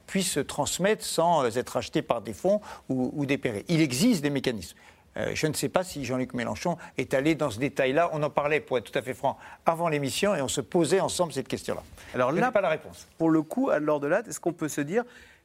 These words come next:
Speaker 2: euh, si, euh, on taxait l'héritage, euh, les gros héritages à chaque génération, bon, bah, il n'y aurait pas Michelin, il n'y aurait pas L'Oréal. Si le fondateur de L'Oréal avait dû, dès la première génération, euh,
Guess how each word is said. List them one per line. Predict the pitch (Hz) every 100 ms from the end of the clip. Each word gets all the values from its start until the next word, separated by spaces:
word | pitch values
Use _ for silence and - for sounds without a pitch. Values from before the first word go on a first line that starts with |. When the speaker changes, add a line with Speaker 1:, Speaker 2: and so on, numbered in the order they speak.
| -
Speaker 2:
euh, | 123 123 120 120 120
si, | 113 - - 196 196
euh, | 160 143 135 131
on | 131
taxait | 156 143 -
l'héritage, | 143 135 131 131 139 135 131 113 113
euh, | 110 107
les | 110
gros | 123
héritages | 139 139 135 131 127 117
à | 107
chaque | 139 113
génération, | 120 117 110 - 202 226 - - -
bon, | 110
bah, | 110
il |
n'y | 110
aurait | 113
pas | 135 120
Michelin, | 117 - 151 165 190
il | 202
n'y |
aurait | 123 113
pas | - 113
L'Oréal. | 117 113 113 123 165 180
Si | - 156 143 - - -
le | 117
fondateur | 123 151 139 151 135
de |
L'Oréal | 127 127 131 139 127
avait | 113 120
dû, | 117 131
dès | 117 156
la | 143
première | 143 135 127
génération, | 131 123 123 - 139 131 117
euh, | 107